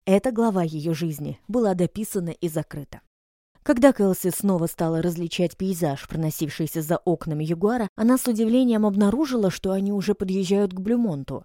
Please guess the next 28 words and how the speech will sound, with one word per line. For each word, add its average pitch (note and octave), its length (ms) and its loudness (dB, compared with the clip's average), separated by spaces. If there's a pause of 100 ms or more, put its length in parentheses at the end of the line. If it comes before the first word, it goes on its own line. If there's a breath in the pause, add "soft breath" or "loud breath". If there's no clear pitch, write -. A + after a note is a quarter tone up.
(240)
«Я G3 300 6
думала, G3 380 2
что - 160 -4
мы G#3+ 100 0
едем A3+ 320 2
ужинать». A3 500 -2 (360)
«Так E3 180 0
оно F#3+ 160 2
и D#4 180 2
есть. C#4 400 -2 (360)
Ты G3+ 120 4
любишь D#4+ 360 2
морскую G3+ 440 -2
кухню?» - 460 -12 (400)
«Да». F3+ 380 4 (400)
«Здесь G3 340 0
есть B3+ 200 -2
специализированные A3+ 800 0
рестораны?» A#3 580 -2 (240)
«Один F#3+ 380 2
или F#3+ 160 4
два. F#3 340 0 (280)
Но C4+ 180 6
мы C4 160 8
поедим A3+ 420 4
у F#3+ 60 2
меня F3 240 0
дома. C#3 400 -6